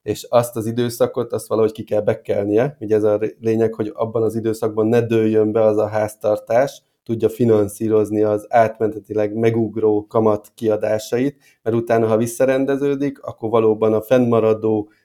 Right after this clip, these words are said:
ö, tartozás, reál értéke az már sokkal kisebb lesz a jövedelméhez viszonyítva is. É-, és ezért mondjuk, ha ebből a szempontból nézzük a kormányzatnak azon intézkedéseit, hogy, hogy rögzítette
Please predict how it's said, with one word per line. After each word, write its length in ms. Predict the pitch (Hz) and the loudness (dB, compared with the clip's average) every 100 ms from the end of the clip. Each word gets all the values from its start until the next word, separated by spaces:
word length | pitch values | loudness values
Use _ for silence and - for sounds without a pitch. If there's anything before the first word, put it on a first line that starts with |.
| _ | _
ö, 100 | 113 | -12
tartozás, 1000 | 104 120 120 117 107 101 107 113 127 - - | -2 4 4 2 -4 -2 2 2 2 -4 0
reál 320 | 113 104 101 | 2 4 4
értéke 560 | 113 113 117 110 113 | 2 2 -4 -6 -2
az 140 | 107 104 | -2 -2
már 280 | 110 107 110 _ | -2 -2 -4 _
sokkal 320 | - 113 107 | -8 -2 -2
kisebb 420 | - 104 - 104 104 | -4 -10 -6 -4 0
lesz 320 | 107 110 - _ _ | 0 -2 -10 _ _
a 280 | - 101 101 | -4 -2 -2
jövedelméhez 800 | 113 110 104 104 104 104 101 101 101 | 0 0 2 0 0 -2 -4 -8 -8
viszonyítva 600 | 104 110 104 98 - 107 | -10 -6 -6 -8 -10 -8
is. 240 | 101 - _ _ _ | -8 -10 _ _ _
É-, 200 | - 113 - | -12 -10 -10
és 180 | 123 - | -14 -2
ezért 640 | 131 120 117 117 - - _ | 0 4 4 4 0 -12 _
mondjuk, 280 | 117 113 110 | -4 -4 0
ha 80 | 127 | 0
ebből 180 | 135 131 | 4 4
a 60 | |
szempontból 560 | 131 127 123 113 110 110 | 4 2 2 0 4 4
nézzük 420 | 113 113 113 110 | 4 2 -2 -6
a 60 | - | 0
kormányzatnak 720 | 120 113 110 104 107 107 117 | 2 4 4 2 -2 -4 0
azon 240 | 110 110 | 2 2
intézkedéseit, 1000 | 113 113 110 - 110 107 104 110 110 104 - | 2 0 -4 -6 -6 -6 -6 -4 -4 -4 -4
hogy, 180 | 107 - _ _ _ _ - | -4 -4 _ _ _ _ -8
hogy 160 | 104 | -2
rögzítette 1040 | 110 123 107 113 117 110 - 117 110 - | 4 4 2 -2 0 -2 0 0 0 -2